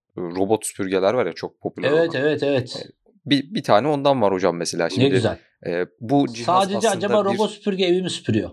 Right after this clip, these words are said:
Speaker 2: Başka
Speaker 1: Evet,
Speaker 2: şeyleri süpürüyor
Speaker 1: aynen öyle
Speaker 2: olmasın?
Speaker 1: hocam.
Speaker 2: <laughs>
Speaker 1: Aynen öyle hocam. Hem ona değinecektim hem gizli konusunda hem de, e, diğer evlerde ya da diğer teknolojilerde gördüğüm, e, mesela buzdolabından tutun çamaşır makinesine, ocağa kadar, e, artık internete bağlı olduğu için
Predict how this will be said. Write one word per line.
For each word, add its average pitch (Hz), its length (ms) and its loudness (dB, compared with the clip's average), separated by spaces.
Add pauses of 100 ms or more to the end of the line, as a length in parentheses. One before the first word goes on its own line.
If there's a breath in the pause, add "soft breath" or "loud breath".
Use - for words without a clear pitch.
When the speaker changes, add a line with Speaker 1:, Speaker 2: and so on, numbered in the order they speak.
(120)
Speaker 2:
Başka 139 240 2
Speaker 1:
Evet, - 60 -4
Speaker 2:
şeyleri 180 300 2
süpürüyor - 240 -6
Speaker 1:
aynen 196 140 2
öyle 196 60 -4
Speaker 2:
olmasın? 175 220 -6
Speaker 1:
hocam. 220 580 0
Speaker 2:
<laughs> - 140 0
Speaker 1:
Aynen 110 260 0
öyle 98 180 2
hocam. 127 240 2
Hem 139 180 0
ona 127 240 2
değinecektim 160 500 -2
hem 123 160 2
gizli 110 320 -2
konusunda 131 420 0
hem 123 200 2
de, 131 200 2
e, 90 240 -2
diğer 127 240 4 (100)
evlerde 101 460 2
ya 98 80 2
da 87 140 -2
diğer 95 200 2
teknolojilerde 92 760 -2
gördüğüm, 104 480 -2 (360)
e, 92 80 -2
mesela 98 480 2 (180)
buzdolabından 104 760 0
tutun 113 220 -4
çamaşır 101 400 0
makinesine, 107 540 0 (200)
ocağa 107 400 0
kadar, 123 440 -2
e, - 300 -4
artık - 400 -2 (380)
internete 101 560 0
bağlı 98 260 2
olduğu 101 260 -2
için 147 260 -8